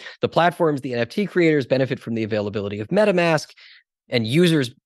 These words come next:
you know, sort of interact with all of these different systems. And so all of these things are, like, cross-pollinating and cross-operating platforms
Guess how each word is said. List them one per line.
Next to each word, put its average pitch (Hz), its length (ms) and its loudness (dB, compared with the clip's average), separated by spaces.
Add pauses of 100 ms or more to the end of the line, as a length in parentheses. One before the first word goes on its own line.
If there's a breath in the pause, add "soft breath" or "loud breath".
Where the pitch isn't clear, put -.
you 135 80 -2
know, 113 60 -2
sort 117 160 -2
of 107 80 -4
interact 120 500 0
with 110 80 -4
all 120 200 2
of 110 80 -2
these 104 140 -6
different 104 300 -6
systems. 98 400 -8
And 104 100 -8
so 127 180 2 (260 loud breath)
all 220 220 4
of 208 60 -4
these 196 140 -6
things 175 240 -4
are, 151 60 -4
like, 123 260 -4
cross-pollinating 151 1400 -2
and 110 80 -4
cross-operating 117 920 -2
platforms 180 600 -2